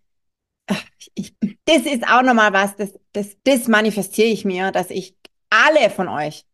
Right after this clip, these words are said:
<laughs> alle, die das hören, ähm, wirklich mal, äh, also nicht knutschen kann, das wäre jetzt vielleicht ein bisschen übertrieben, aber live und in Farbe, oh, das ist auch nochmal sowas.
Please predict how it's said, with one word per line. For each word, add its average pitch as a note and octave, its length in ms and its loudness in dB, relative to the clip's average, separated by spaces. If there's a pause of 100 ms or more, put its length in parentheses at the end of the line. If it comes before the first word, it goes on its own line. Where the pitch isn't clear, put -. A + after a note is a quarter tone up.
<laughs> A#3 80 -4 (600)
alle, E4+ 1400 0
die C4+ 140 -4
das C#4+ 180 2
hören, G3 540 2 (760)
ähm, G#3+ 920 2 (580)
wirklich A#3+ 320 2
mal, G3 500 2 (380)
äh, G3 120 0
also D#3+ 240 -2
nicht D#3 180 -4
knutschen A#3 360 2
kann, G#3+ 220 2
das G3 200 -4
wäre E3 120 0
jetzt E3+ 120 -6
vielleicht D#3+ 240 -2
ein E3+ 60 -10
bisschen D#3+ 200 -6
übertrieben, G3+ 640 -4 (120)
aber E3 260 -10
live F#3+ 320 -6
und G3+ 100 -2
in E3 140 -4
Farbe, F3 440 -4
oh, - 140 -12 (180)
das - 320 -20
ist - 220 -10
auch D#3 120 -4
nochmal C#3+ 260 -4
sowas. B2 400 -10